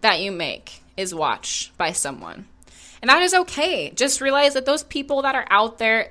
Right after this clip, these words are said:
judging you and making you feel shitty probably don't have the same self-confidence to be brave enough like you to put yourself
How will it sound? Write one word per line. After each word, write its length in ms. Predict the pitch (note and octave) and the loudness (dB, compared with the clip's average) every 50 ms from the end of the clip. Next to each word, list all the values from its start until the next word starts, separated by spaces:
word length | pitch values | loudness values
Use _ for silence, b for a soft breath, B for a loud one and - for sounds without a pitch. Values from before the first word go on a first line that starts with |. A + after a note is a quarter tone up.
| F3+ | -8
judging 520 | E3 E3 F#3+ F#3 F3+ F#3 F#3 F#3+ F#3+ F#3 F#3 | -6 -2 0 0 0 0 -2 -6 -6 -6 -4
you 440 | F#3+ F#3+ F#3+ F#3 F#3 F#3 F#3+ G#3 A3+ B B B B B | -4 -2 -2 0 0 0 -2 -2 -6 B B B B B
and 140 | - E3+ F3 | -12 -8 -6
making 320 | F3 F#3 F3+ - G#3 G#3 | -6 -6 -6 -6 -8 -8
you 140 | G#3 G#3 G#3+ | -6 -6 -8
feel 260 | G#3 - - A3 G#3+ | -6 -4 -2 -2 -2
shitty 760 | G#3 - - - - - D3+ D3 D3 D3+ D3+ D#3+ D#3 F3 - - | -2 -2 -2 -2 -2 -4 -4 -6 -6 -6 -8 -8 -8 -10 -12 -10
probably 320 | - - C4+ C#4+ D4 D4 | -2 -2 0 0 0 0
don't 200 | C4 C#4+ C4+ - | -2 -2 -2 -4
have 380 | - - - C4+ C4+ C4 B3+ B3+ | -4 2 4 4 4 4 2 -2
the 140 | - A3 A#3 | -2 -2 0
same 460 | A#3 - - A#3+ A#3+ B3 A#3+ A#3+ A#3+ | 0 0 0 0 0 -2 -4 -4 -4
self-confidence 1700 | A#3+ - - A#3 A#3+ A#3+ A#3+ - - - _ _ _ - - C#4 C#4+ D4+ C#4+ C#4+ A#3 G#3 F#3+ F#3 - - - - - - - - - - - - | -4 -2 0 0 0 0 -4 -8 -16 -20 _ _ _ 0 4 4 4 4 2 -2 -2 -2 -2 -4 -4 -8 -8 -6 -8 -8 -10 -16 -20 -20 -12 -8
to 80 | - B3 | -6 -4
be 140 | B3 B3 | -2 -4
brave 400 | A#3+ A#3+ - A#3+ C4 D#4 E4 C#4 | -4 -2 0 2 2 2 2 0
enough 400 | A3 G3+ F#3 E3+ F3 - - - - | -2 -2 -2 -2 -2 -4 -6 -12 -4
like 300 | - G#3 A3 G#3 G#3 - | -2 0 0 0 -2 -6
you 160 | A#3 B3 B3+ | -6 -6 -4
to 80 | A3+ G#3+ | -4 -6
put 260 | A3 - A#3+ A#3 A#3 | -8 -8 -10 -8 -6
yourself 440 | - G#3+ G#3+ - G3+ E3+ D#3+ - - | -6 -6 -6 -4 -4 -4 -4 -6 -4